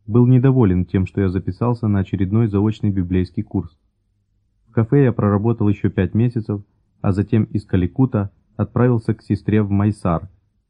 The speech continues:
Оттуда я написал письмо Джорджу с просьбой передать хорошие вести обо мне всем друзьям из миссии. Так они впервые узнали, что Господь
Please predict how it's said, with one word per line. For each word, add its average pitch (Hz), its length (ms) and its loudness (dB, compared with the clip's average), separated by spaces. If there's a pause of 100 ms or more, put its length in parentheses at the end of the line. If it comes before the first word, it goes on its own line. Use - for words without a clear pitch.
(380)
Оттуда 107 340 0
я 101 60 2
написал 101 400 -2
письмо 131 340 -2
Джорджу 92 500 -2
с - 140 -20
просьбой 113 360 0
передать 104 480 -2
хорошие 101 400 -2
вести 117 300 -2
обо 98 180 -2
мне 104 180 0
всем 123 280 -4
друзьям 95 500 -2
из 95 140 -4
миссии. 92 520 -4 (640)
Так 104 180 -2
они 101 160 2
впервые 107 480 0
узнали, 98 460 -2
что - 180 -8
Господь 92 460 -2